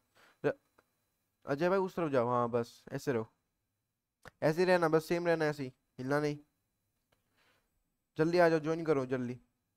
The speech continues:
वाईटी भाई जल्दी ज्वाइन कर लो। रोहित भाई, हाँ बोलो भाई। Start, एक minute, एक बंदा आ रहा है। नूब उस तरफ,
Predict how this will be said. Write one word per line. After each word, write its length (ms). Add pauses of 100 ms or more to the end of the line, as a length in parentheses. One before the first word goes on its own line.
(1500)
वाईटी 680
भाई 400
जल्दी 240
ज्वाइन 220
कर 100
लो। 180 (1800)
रोहित 220
भाई, 240
हाँ 220
बोलो 240
भाई। 220 (1500)
Start, 360 (100)
एक 180
minute, 220
एक 160
बंदा 280
आ 20
रहा 120
है। 60
नूब 180
उस 120
तरफ, 120